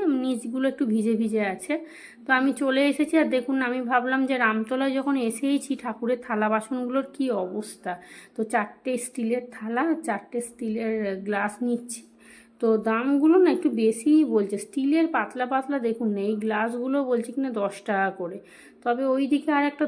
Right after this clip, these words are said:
দোকান আছে, কিন্তু কি বলুন তো, এনার না জিনিসগুলো খুব ভালো, তো আমার বৌদিও নিয়েছে, তো সেই কারণে আমিও ভাবলাম এখান থেকেই নিই। আর চারটে থালা আর চারটে গ্লাস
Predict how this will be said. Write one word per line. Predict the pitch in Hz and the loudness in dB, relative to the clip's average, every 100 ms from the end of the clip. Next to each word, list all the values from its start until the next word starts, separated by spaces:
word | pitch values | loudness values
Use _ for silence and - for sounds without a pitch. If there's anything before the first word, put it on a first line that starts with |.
| 269 | -4
দোকান | 262 285 277 | -2 2 2
আছে, | 262 - 262 294 - - - - | 2 -2 -4 -4 -6 -18 -14 -8
কিন্তু | 254 240 262 262 254 247 233 | -6 -6 -6 -4 -6 -8 -8
কি | - | -8
বলুন | 254 269 285 | -4 0 0
তো, | 285 294 254 | 0 0 0
এনার | 254 269 294 | 0 2 4
না | 339 | 4
জিনিসগুলো | 226 226 240 226 240 247 277 | 4 2 0 -2 -2 -2 -2
খুব | 226 | -6
ভালো, | - 190 190 180 175 - - - _ | -6 0 0 0 -4 -12 -20 -20 _
তো | 226 214 | -2 0
আমার | 214 220 233 | 2 0 0
বৌদিও | 226 240 220 254 262 | 2 2 0 0 -2
নিয়েছে, | 247 262 277 269 269 | 0 0 0 -2 -4
তো | 269 240 | -4 -2
সেই | 240 226 | 0 0
কারণে | 233 233 240 | 0 0 -2
আমিও | 226 226 240 | 0 0 0
ভাবলাম | 220 220 226 226 | 0 -2 -2 -2
এখান | 214 208 | -4 -6
থেকেই | 196 208 240 226 | -4 -6 -4 -2
নিই। | 208 220 285 - - - - | 0 0 -2 -10 -20 -20 -6
আর | 214 220 220 | 0 0 0
চারটে | 240 226 - 277 | -4 -4 -4 -4
থালা | - 226 269 370 | 0 0 2 2
আর | 339 | 2
চারটে | 247 214 - 254 247 226 | -2 -6 -6 -4 -2 -2
গ্লাস | 226 220 | -2 -2